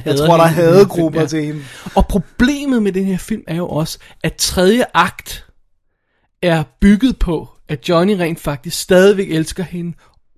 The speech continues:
Speaker 2: og i virkeligheden tilgiver hende det, hun har gjort, og redder hende og sådan noget i den stil der. Og det, det, det, du kunne ikke have en film, der hængte op på det,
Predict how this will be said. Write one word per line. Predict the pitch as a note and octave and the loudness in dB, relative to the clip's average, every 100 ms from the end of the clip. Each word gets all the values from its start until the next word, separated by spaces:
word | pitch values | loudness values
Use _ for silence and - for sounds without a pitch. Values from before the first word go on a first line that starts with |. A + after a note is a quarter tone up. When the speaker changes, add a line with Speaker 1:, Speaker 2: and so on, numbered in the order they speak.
| - | 2
Speaker 2:
og | F3+ G#3 F3+ - - | 6 6 2 -8 -10
i | |
virkeligheden | D3+ F3+ - F3+ D#3 | -6 -6 -4 -6 -4
tilgiver | F#3 F3 G3 | -6 -6 -6
hende | D#3+ D3+ D#3+ | -6 -4 -4
det, | |
hun | E3 | -4
har | D#3+ | -6
gjort, | C3 D#3+ D3+ - _ - | -6 -6 -6 -12 _ -4
og | E3 D#3 _ - D#3 | -4 -4 _ -8 -2
redder | D3 F3 | 2 2
hende | F3 E3 C#3+ | 0 -4 -6
og | C3 | -8
sådan | D#3+ | -8
noget | D3+ | -8
i | |
den | - | -12
stil | - D3+ | -14 -14
der. | E3 - - - - | -14 -14 -18 -20 -6
Og | F#3+ | -2
det, | C4+ - - - | -2 -4 -8 -10
det, | - - | -8 -6
det, | A#3 - F#3 | -6 -6 -10
du | F#3+ | -4
kunne | G#3 | -4
ikke | A3 | -4
have | B3 | -6
en | A3 | -8
film, | - A3 | -8 -6
der | G3 | -6
hængte | F#3 F3+ | -4 -4
op | A3+ | -2
på | - | -4
det, | - G#3 | -2 -2